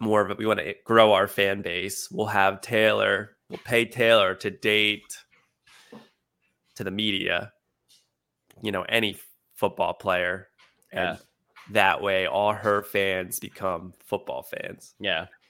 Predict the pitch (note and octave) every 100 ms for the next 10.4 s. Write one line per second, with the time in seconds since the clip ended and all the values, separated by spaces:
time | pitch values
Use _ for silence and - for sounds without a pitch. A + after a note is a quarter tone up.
0 | _ - - F#2 - - - G2 C3 A2
1 | G2 G#2+ A2+ G#2 A2+ G2 G#2 A#2 G2 G2+
2 | - G#2 G2 G2+ G2 G#2 G#2 G#2 G#2 -
3 | - - - _ - B2 B2 - - B2+
4 | A2+ - - G#2+ G#2 G#2 G#2 G#2 - -
5 | - _ _ - D#2 - G#2 F#2+ F#2 G2+
6 | - - G2+ - G2+ G#2 - G#2 G#2 G#2
7 | G#2 G2 F#2+ A2 F#2 F#2 F2+ E2+ F2+ F#2
8 | F#2 F2 F2+ F#2 D#2+ A2+ G#2+ G2+ G#2 G#2
9 | - - G2 F#2+ F#2+ G2+ F2+ - _ _
10 | - D#2+ D#2